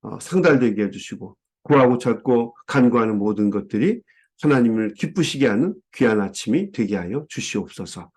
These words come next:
예수님의 이름으로 간절히 기도드리옵나이다. 아멘.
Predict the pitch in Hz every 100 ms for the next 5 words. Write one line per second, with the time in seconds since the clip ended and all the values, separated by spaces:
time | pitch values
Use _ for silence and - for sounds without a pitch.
0 | - - - 120 113 - 110 101 92 90
1 | 90 90 - 110 113 110 101 190 - _
2 | - - - - 92 90 120 151 - 98
3 | 92 90 92 135 180 _ _ _ _ _
4 | - 95 87 98 127 101